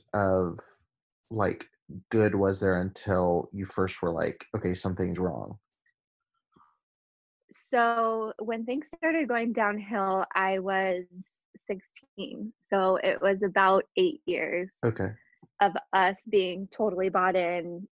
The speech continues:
Speaker 2: Um, in those eight years, I had, I started going to the Christian school in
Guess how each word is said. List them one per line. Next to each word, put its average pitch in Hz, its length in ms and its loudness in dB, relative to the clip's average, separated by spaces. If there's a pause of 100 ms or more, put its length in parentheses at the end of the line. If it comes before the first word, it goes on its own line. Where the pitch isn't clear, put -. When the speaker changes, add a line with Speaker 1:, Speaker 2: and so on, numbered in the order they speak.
Speaker 2:
Um, 175 560 -4 (640)
in 233 240 4
those 220 240 4 (100)
eight 208 260 4
years, 185 560 0 (320)
I 190 460 4
had, 180 640 -6 (380)
I 208 140 2 (100)
started 214 380 2
going 208 400 -2 (100)
to 190 220 0
the 190 180 -10 (120)
Christian 202 360 -10
school 180 460 -4 (120)
in 175 540 -8